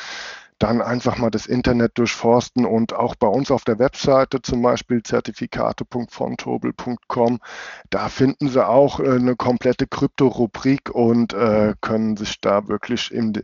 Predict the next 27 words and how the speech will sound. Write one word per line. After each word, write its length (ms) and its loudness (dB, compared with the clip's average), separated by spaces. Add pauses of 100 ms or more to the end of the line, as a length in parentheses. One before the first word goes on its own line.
(120)
einlesen 760 4
und, 640 -2
äh, 380 -2
wenn 160 0
Sie 100 -6
noch 180 -2
weitere 420 -6
Fragen 560 -4
haben, 460 -2 (460)
dann 120 -20
können 220 -2
Sie 60 -6
sich 100 -6
natürlich 280 -4
auch 120 -12
immer 180 -2
gerne 320 -2
an 140 -2
uns 320 -6
wenden 360 -2
und 200 -4
dann 140 -2
helfen 320 -6
wir 60 -4
natürlich 360 -8
auch 180 -10
weiter. 480 -2